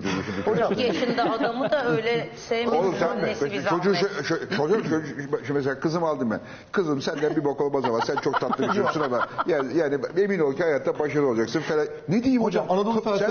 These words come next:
Speaker 2: felsefesi,
Speaker 1: prensesim
Speaker 2: Anadolu
Speaker 1: hocam ya.
Speaker 2: felsefesi şöyle seviyor. Bak sen değerli, özel, biricik falan değilsin.
Speaker 1: E, tabii.
Speaker 2: Herkes değer, özelli, ö-,
Speaker 1: Evet.
Speaker 2: değerli ve özel,
Speaker 1: Herkes
Speaker 2: biricik.
Speaker 1: özel, herkes özel.
Speaker 2: Bu bizim zaten felsefemiz. Biz bu felsefeyi değiştirdik. Dedik ki sen değerlisin, biriciksin değil.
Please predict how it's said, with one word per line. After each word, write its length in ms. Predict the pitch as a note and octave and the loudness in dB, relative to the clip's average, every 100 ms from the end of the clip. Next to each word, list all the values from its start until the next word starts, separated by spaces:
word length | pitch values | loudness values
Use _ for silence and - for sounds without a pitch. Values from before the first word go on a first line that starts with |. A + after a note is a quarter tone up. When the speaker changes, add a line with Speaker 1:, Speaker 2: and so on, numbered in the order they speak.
| A3+ | 2
Speaker 2:
felsefesi, 240 | A3+ G3+ G3 | 2 4 4
Speaker 1:
prensesim 420 | G#3 F3+ F#3+ A3 | 2 0 0 2
Speaker 2:
Anadolu 140 | F#3 G3+ | 2 2
Speaker 1:
hocam 80 | G3+ | 2
ya. 60 | F#3+ | 2
Speaker 2:
felsefesi 320 | G3 G3 F#3+ - | 0 0 -2 0
şöyle 260 | G3 F3 | 2 2
seviyor. 360 | C3+ A2+ F#2 C2+ - - - - | 0 -2 -2 -4 -6 -20 -14 -2
Bak 160 | F3 - - | -2 -2 -4
sen 300 | G3+ G3 F3 | 0 2 2
değerli, 400 | E3 E3+ E3 E3 | 0 2 2 2
özel, 400 | E3 C#3+ D#3+ D3+ | 0 2 0 0
biricik 300 | D#3+ C#3 C3 | 0 -2 -4
falan 260 | C#3+ A#2+ C3+ | -2 -2 0
değilsin. 320 | F#3 F3 - - | -2 -2 -8 -8
Speaker 1:
E, 40 | E3 | -2
tabii. 160 | F3 | 0
Speaker 2:
Herkes 420 | C4 D4 - F#3+ C3 | 2 0 0 0 2
değer, 240 | B2 A2+ B2+ | 2 0 -2
özelli, 380 | G#2 G#2+ G#2 | -2 0 0
ö-, 260 | F#2 - C#3+ | -2 -4 -2
Speaker 1:
Evet. 100 | B2+ | 0
Speaker 2:
değerli 420 | C#3 C#3 C#3 C#3 | 2 2 2 2
ve 80 | B2+ | 0
özel, 260 | A2+ B2+ B2+ | 0 0 2
Speaker 1:
Herkes 160 | B2+ | 0
Speaker 2:
biricik. 140 | A#2 G#2+ | 0 0
Speaker 1:
özel, 140 | B2+ | 2
herkes 200 | F3+ E3 | 2 2
özel. 180 | C3+ A2+ | 0 2
Speaker 2:
Bu 60 | F4+ | 2
bizim 180 | F4+ E4 - E3+ | 2 0 -4 -4
zaten 360 | E3+ C4 D4 C#4+ | 0 0 0 0
felsefemiz. 580 | C4+ B3+ C4 B3+ A#3 - - - | 0 0 0 0 0 -2 -10 -4
Biz 220 | D3+ C4 | 0 2
bu 60 | B3 | 2
felsefeyi 500 | A3+ G#3 G#3 A3+ A3 | 0 0 0 0 2
değiştirdik. 480 | A3+ G3+ G#3+ C#3+ F#3+ | 0 2 0 0 0
Dedik 220 | A#3 - | 0 0
ki 120 | G3 - - | -2 -2 -12
sen 360 | - B3 A#3+ | -4 0 2
değerlisin, 500 | G3 D#3 C3+ A#2+ B2+ | 2 2 0 -2 -2
biriciksin 460 | A2 G2 F#2+ G2 F#2 | -2 -2 -4 -6 -2
değil. 260 | A3 D3+ | 0 -2